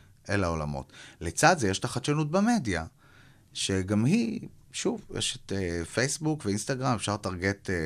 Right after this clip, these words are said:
בסטוריז. אוקיי, זה, זה פחות או יותר שם.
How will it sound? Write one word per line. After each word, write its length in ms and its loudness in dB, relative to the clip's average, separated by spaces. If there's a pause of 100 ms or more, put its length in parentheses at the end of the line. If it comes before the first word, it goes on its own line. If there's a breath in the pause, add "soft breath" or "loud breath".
(340)
בסטוריז. 600 -4
אוקיי, 380 -2 (480)
זה, 80 -10
זה 360 -2 (880)
פחות 240 -6
או 60 0
יותר 200 -2
שם. 260 -4